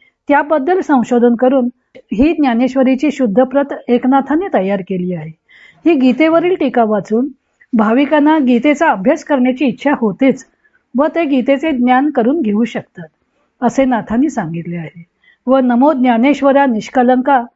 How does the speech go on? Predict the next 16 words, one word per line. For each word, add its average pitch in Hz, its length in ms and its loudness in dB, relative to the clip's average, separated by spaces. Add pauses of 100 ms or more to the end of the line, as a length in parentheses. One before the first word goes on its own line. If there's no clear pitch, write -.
(260)
असं 262 200 0
म्हणून 277 420 0
त्यांना 277 400 0
मनोभावे 247 580 0
वंदन 208 380 -2
केलं 170 280 -8
आहे. 165 280 -18 (1080)
ज्ञानदेवाने 285 760 2
गीतेवर 262 420 2
निरूपण 254 400 -2
केले, 226 360 0 (380)
ते 285 100 4
सच्चिदानंद 294 680 0
बाबांनी 277 500 0
लिहून 254 300 2
घेतले. 202 360 -4